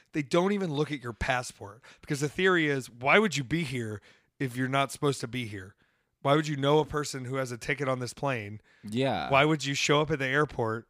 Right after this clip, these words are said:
Speaker 1: and ask for their ticket if you're not supposed to be here? But I was also told by some Australians, you're like, "Yeah, sometimes you just use other people's tickets. It doesn't matter." You also can bring liquids through the security up to a hundred milliliters. So you can, like, bring a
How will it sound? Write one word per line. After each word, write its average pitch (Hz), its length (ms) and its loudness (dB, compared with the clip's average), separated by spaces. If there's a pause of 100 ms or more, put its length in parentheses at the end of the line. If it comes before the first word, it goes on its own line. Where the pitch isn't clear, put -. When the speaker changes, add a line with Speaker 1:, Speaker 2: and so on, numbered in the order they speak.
Speaker 1:
and 117 140 -6
ask 127 260 0
for 143 80 0
their 123 140 -2
ticket 117 420 -4 (420)
if 127 140 -4
you're 127 140 -2
not 127 200 0
supposed 123 200 -4
to 113 60 -8
be 117 160 -6
here? 98 240 -10 (220)
But 131 100 -2
I 139 40 4
was 143 100 4
also 180 200 4
told 170 240 4
by 147 100 4
some 131 160 -2
Australians, 131 520 2
you're 127 140 -2
like, 117 160 -4 (160)
"Yeah, 220 180 0
sometimes 170 460 -2
you 156 80 -2
just 139 120 -6
use 147 180 -4
other 139 180 -2
people's 147 300 -4
tickets. 143 380 -8
It 123 100 -10
doesn't 143 260 -2
matter." 120 380 -6 (420)
You 175 140 2
also 214 180 2
can 156 180 -4
bring 135 200 0
liquids 147 420 -2
through 175 200 6
the 147 100 0
security 180 560 -2
up 175 160 -4
to 180 120 -2
a 175 60 2
hundred 180 380 -4
milliliters. 185 720 0 (260)
So - 120 -12
you 143 60 -4
can, 143 40 0
like, 107 160 -6
bring 131 180 -2
a 135 80 -2